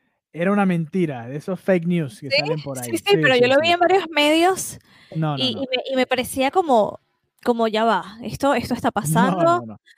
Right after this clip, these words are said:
Speaker 1: No, en todo caso lo, se lo daríamos a Coutinho o lo dejamos
Speaker 2: Ah.
Speaker 1: ahí sin que nadie lo tenga, ¿no?
Speaker 2: Se queda vacante,
Speaker 1: Eh,
Speaker 2: como por un, por un periodo de respeto.
Speaker 1: Sí,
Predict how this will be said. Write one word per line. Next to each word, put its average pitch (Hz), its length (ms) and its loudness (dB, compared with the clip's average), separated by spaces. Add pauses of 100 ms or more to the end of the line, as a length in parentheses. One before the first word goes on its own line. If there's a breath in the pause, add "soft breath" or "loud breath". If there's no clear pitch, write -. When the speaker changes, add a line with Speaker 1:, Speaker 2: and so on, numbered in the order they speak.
(140 soft breath)
Speaker 1:
No, 180 120 2
en 151 80 -4
todo 131 180 -8
caso 156 300 -2
lo, 170 260 4
se 143 180 -10
lo 120 120 -10
daríamos 123 440 -4
a 143 100 -6
Coutinho 147 640 -6
o 123 200 -8
lo 131 120 -6
dejamos 165 360 -4
Speaker 2:
Ah. 170 40 -2
Speaker 1:
ahí 185 280 -2
sin 151 240 -8
que 139 100 -12
nadie 156 260 -4
lo 147 120 -4
tenga, 156 320 -6
¿no? 160 240 -10
Speaker 2:
Se - 80 -20 (100)
queda 220 120 2
vacante, 220 480 0
Speaker 1:
Eh, - 20 -4
Speaker 2:
como 185 180 -6
por 196 140 -8
un, 208 140 -6 (100)
por 202 120 -4
un 202 120 -4
periodo 247 400 2
de 262 120 4
respeto. 202 680 -6 (640 loud breath)
Speaker 1:
Sí, 160 380 0